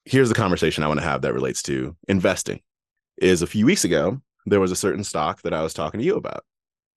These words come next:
And I was like, "I don't know how I feel about having my money invested in this stock anymore because of certain behaviors that the company had." And I think it's an interesting conversation. The parallel I'm making here,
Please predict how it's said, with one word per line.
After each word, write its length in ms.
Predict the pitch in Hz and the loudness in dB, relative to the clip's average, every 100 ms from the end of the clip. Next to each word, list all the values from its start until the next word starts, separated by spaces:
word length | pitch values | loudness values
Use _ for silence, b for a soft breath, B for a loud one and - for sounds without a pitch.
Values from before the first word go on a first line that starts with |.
| _ - | _ -8
And 100 | 87 | -6
I 20 | |
was 80 | 98 | -4
like, 120 | 98 - | -4 -2
"I 120 | 147 | 0
don't 180 | 185 113 | 2 0
know 140 | 95 | 0
how 200 | 90 92 | -2 -2
I 100 | 87 | -4
feel 440 | - 107 107 78 | -6 -2 0 0
about 460 | - 82 82 80 - | -4 -4 -4 -4 -6
having 360 | 101 85 85 82 | -4 -4 -4 -4
my 140 | 78 | -4
money 420 | 78 73 53 - - | -6 -8 -10 -16 -6
invested 580 | 87 78 76 - 50 50 _ _ _ _ _ _ _ - | -4 -2 -2 -4 -10 -12 _ _ _ _ _ _ _ -6
in 140 | 80 | 0
this 140 | 80 - | 0 2
stock 260 | 160 143 | 2 2
anymore 360 | 73 50 - - _ _ _ _ _ - | -2 -4 -8 -14 _ _ _ _ _ -6
because 340 | 95 101 92 | 0 2 4
of 300 | 92 87 82 b b b b | 4 2 -2 b b b b
certain 240 | - 104 98 | 2 2 4
behaviors 480 | 82 82 76 69 71 | 0 0 -2 -4 -4
that 140 | 73 | -6
the 60 | 73 | -4
company 320 | - 95 60 | -4 -4 -8
had." 200 | 76 - _ _ _ _ _ _ | -14 -18 _ _ _ _ _ _
And 240 | 92 95 90 | -2 0 2
I 100 | 101 | 2
think 200 | 135 127 | 2 2
it's 120 | - | 2
an 80 | 104 | 2
interesting 480 | 101 98 90 92 87 | 0 0 -2 -2 -2
conversation. 880 | 92 80 78 117 110 76 73 98 _ _ _ _ _ - | -2 -2 0 0 0 -2 -8 -10 _ _ _ _ _ 0
The 200 | 85 80 | 2 2
parallel 540 | - 127 113 87 80 | 0 2 4 4 2
I'm 100 | 76 | -2
making 260 | 76 76 73 | -4 -4 -6
here, 360 | 71 58 98 | -6 -6 -8